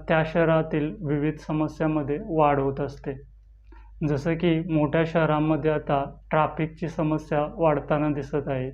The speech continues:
तसेच हवा प्रदूषणाची समस्या देखील निर्माण झाली आहे. हवा प्रदूषणामुळे तेथील लोकांमध्ये विविध श्वसनाचे आजार देखील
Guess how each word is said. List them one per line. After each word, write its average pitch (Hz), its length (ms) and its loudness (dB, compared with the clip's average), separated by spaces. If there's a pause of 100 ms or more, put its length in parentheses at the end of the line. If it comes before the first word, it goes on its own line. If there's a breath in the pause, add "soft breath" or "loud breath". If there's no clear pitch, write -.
तसेच 147 400 -4 (200)
हवा 160 200 6
प्रदूषणाची 160 720 0
समस्या 156 540 -2
देखील 151 320 -2
निर्माण 147 680 0
झाली 139 240 0
आहे. 127 260 -4 (540 soft breath)
हवा 160 240 8
प्रदूषणामुळे 165 880 2 (180)
तेथील 160 260 0
लोकांमध्ये 156 800 0 (480 soft breath)
विविध 156 320 4
श्वसनाचे 156 720 0
आजार 151 380 2
देखील 151 360 -2